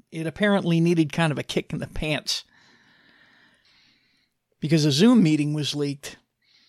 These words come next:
and in the Zoom meeting, these Disney executives were talking about how they were intentionally doing this. They were intentionally trying to queer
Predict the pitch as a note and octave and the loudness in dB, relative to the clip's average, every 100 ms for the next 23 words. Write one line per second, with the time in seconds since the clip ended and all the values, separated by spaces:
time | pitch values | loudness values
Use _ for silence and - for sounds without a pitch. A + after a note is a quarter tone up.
0 | _ _ - D3 F#3 G#3 D3 G3+ A3+ D#3 | _ _ -8 0 4 4 4 4 4 2
1 | C#3+ D#3 D#3 C#3+ C3+ F#3+ F3 F#3 C#3+ D3 | 0 -4 -4 -4 2 4 4 -2 0 -2
2 | C3 C#3 C#3+ C#3+ C#3+ C#3+ G#3 A3+ - D3+ | -4 -6 -8 -8 -10 -2 2 2 0 -4
3 | D3 D3 - - A3+ A3 F#3+ F3+ F3 D#3 | -4 -4 -4 0 2 2 0 0 -2 -6
4 | - - B3+ B3+ B3 A3+ G#3+ G#3 F3 G#3+ | -6 -2 -2 -2 -2 -2 -2 -4 -4 -4
5 | G3+ C#3+ B2+ - D3+ D3+ D#3 C#3+ - A3 | -4 -6 -10 -10 -6 -4 -6 -8 -4 -2
6 | A#3 A#3 A3 G#3+ - D3+ D#3 E3 D#3+ E3+ | -2 -2 -2 -2 -4 -4 -4 -6 -8 -10
7 | - - G#3+ F#3+ D3+ D3+ | -12 -8 -2 0 0 -2